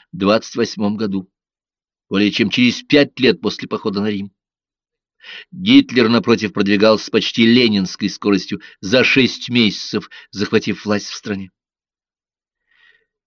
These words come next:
Шестнадцатого ноября тысяча девятьсот двадцать второго года Муссолини от имени народа сообщил Палате представителей о своем решении взять власть.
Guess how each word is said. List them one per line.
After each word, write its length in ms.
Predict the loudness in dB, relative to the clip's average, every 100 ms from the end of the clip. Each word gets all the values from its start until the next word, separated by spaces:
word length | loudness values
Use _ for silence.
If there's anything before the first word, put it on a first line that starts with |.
| _
Шестнадцатого 800 | 0 2 2 2 2 2 2 4
ноября 720 | 6 4 4 4 4 2 -2 _ _ _ _
тысяча 400 | 0 0 0 -4
девятьсот 480 | -2 -2 2 2 2
двадцать 420 | 0 0 0 -8
второго 360 | -2 0 0 -2
года 440 | -2 -2 -2 -4 _ _ _ _ -20 -20 _ -2
Муссолини 680 | -2 0 2 6 8 6 4
от 220 | 2 2
имени 320 | 4 2 0
народа 680 | 2 2 2 2 0 -2 -6 _ _
сообщил 640 | -4 0 0 0 -2 -2
Палате 360 | 0 0 0 -4
представителей 800 | -8 -4 -2 -2 -2 -4 -6 _ -6
о 100 | -4
своем 280 | 4 6 6
решении 480 | 0 2 2 2 0
взять 320 | -2 -4 -2
власть. 360 | -4 -4 -18